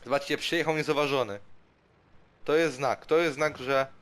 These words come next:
oni strzelają na ślepo. U, tutaj, ci też tutaj strzelają.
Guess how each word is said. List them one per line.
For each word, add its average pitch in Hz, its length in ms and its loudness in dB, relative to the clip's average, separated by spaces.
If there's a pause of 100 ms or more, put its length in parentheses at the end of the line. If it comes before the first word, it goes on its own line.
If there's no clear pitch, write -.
(680)
oni 131 200 0
strzelają 151 320 2
na 151 100 0
ślepo. 127 500 0 (2500)
U, 113 160 -12
tutaj, 135 360 -6
ci 165 120 -10
też 180 260 2
tutaj 139 240 -2
strzelają. 135 440 2